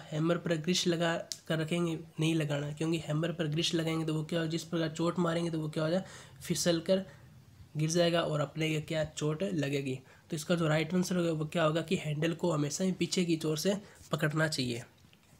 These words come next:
अब बात करते हैं कि बाईस नंबर क्वेश्चन की, पेचकस का प्रयोग करते समय किन सावधानियों का ध्यान में रखना चाहिए। यानी जो पेचकस जिसको इंग्लिश में बोला जाता है, स्क्रू ड्राइवर का यूज़ करें तो इसका उपयोग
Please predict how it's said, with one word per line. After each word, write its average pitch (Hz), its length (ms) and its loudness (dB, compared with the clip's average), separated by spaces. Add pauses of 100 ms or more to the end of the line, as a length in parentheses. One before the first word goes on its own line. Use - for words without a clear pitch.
(580)
अब 185 100 2
बात 170 240 4
करते 190 240 4
हैं 190 100 6
कि 190 140 2
बाईस 156 280 4
नंबर 185 180 4
क्वेश्चन 185 280 4
की, 190 120 4
पेचकस 185 520 2
का 196 180 6
प्रयोग 185 280 4
करते 180 240 2
समय 180 280 4
किन 214 260 2 (460)
सावधानियों 175 540 6
का 180 140 2
ध्यान 156 220 2
में 170 120 2
रखना 175 240 0
चाहिए। 180 320 2 (340)
यानी 180 160 2
जो 185 140 4
पेचकस 180 800 4
जिसको 175 260 2
इंग्लिश 175 260 4
में 170 100 2
बोला 160 180 2
जाता 165 220 2
है, 208 60 2
स्क्रू 190 280 6
ड्राइवर 170 320 2
का 170 120 0
यूज़ 160 280 2
करें 175 200 4
तो 170 60 2
इसका 170 220 -2
उपयोग 170 320 2